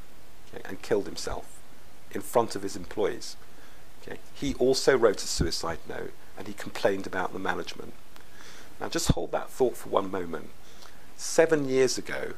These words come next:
the U K Work Foundation, okay, one of the most respected research organisations in this country, it's been going for over a hundred years, okay,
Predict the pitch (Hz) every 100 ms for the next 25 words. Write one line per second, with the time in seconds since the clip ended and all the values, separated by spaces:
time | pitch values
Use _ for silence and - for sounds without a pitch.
0 | - - 101 107 135 147 - 131 117 127
1 | 123 - 85 80 78 78 - 76 113 123
2 | - - 101 107 104 104 95 95 - -
3 | - - - 151 - - 139 - - -
4 | - - - 117 - 92 90 - 87 82
5 | 90 87 - - 87 80 - 85 - -
6 | 73 - 90 107 104 101 - - 110 113
7 | 113 107 107 107 113 90 82 104 - -
8 | - - - - - - - - 98